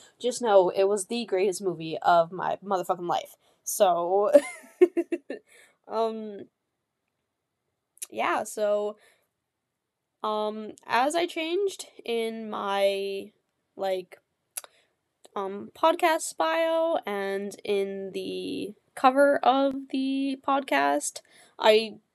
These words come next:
do want this to be an alternating, um, podcast. Um, I just feel like it'll be more equal in,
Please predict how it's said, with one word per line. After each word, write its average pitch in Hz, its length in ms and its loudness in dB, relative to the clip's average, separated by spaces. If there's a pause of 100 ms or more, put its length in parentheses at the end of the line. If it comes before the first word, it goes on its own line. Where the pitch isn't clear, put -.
(140)
do 392 80 8
want 453 220 6
this 415 140 -2
to 381 80 -2
be 349 120 4
an 311 80 0
alternating, 233 1000 -6 (260)
um, 220 340 -2
podcast. 214 920 -8 (480)
Um, 190 580 -2 (880)
I 220 100 8
just 262 180 2
feel 277 180 2
like 254 220 -2
it'll 220 220 0
be 208 300 -6
more 190 380 -4
equal 202 720 0 (240)
in, 190 560 -2